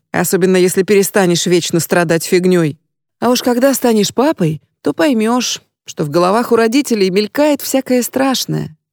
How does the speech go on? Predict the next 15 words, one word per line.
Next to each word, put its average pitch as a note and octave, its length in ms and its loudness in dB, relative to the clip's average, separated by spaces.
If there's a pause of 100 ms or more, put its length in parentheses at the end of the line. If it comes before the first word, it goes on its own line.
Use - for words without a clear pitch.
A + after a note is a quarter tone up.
(140)
И G3 100 0
если G#3 340 2
не G#3 120 2
высказывать A3 640 0
эти A3 160 0
мысли A3 360 0
вслух, B3+ 460 -2 (200)
можно G#3+ 300 0
и G#3 120 0
сдохнуть". F#3 680 -4 (920)
У G#3 180 2
Рори A3+ 260 4
даже F#3 280 2
сбилось F#3 440 2
дыхание. D3 800 -2